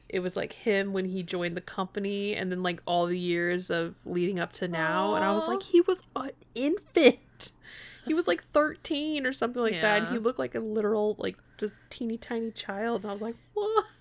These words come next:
Speaker 2: He is
Speaker 1: He's
Speaker 2: not that now at
Speaker 1: No,
Speaker 2: all.
Speaker 1: he is a giant now.
Speaker 2: Oh my God.
Speaker 1: A grown giant.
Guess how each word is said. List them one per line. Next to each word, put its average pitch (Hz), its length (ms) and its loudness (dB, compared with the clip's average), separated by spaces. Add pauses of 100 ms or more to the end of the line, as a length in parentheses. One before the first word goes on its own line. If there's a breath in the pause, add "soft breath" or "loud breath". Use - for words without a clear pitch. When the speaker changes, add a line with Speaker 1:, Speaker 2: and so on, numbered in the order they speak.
(180)
Speaker 2:
He 196 140 4
is 147 140 2
Speaker 1:
He's 160 120 0
Speaker 2:
not 156 280 4
that 139 360 4
now 127 480 2
at 151 260 8
Speaker 1:
No, 170 80 2
Speaker 2:
all. 113 280 0
Speaker 1:
he 202 80 4
is 190 100 2
a 175 120 -2
giant 160 600 -6
now. 156 380 -8 (580)
Speaker 2:
Oh 190 160 4
my 151 160 -6
God. 123 440 -4 (120)
Speaker 1:
A - 40 -8
grown 175 460 -6
giant. 156 420 -8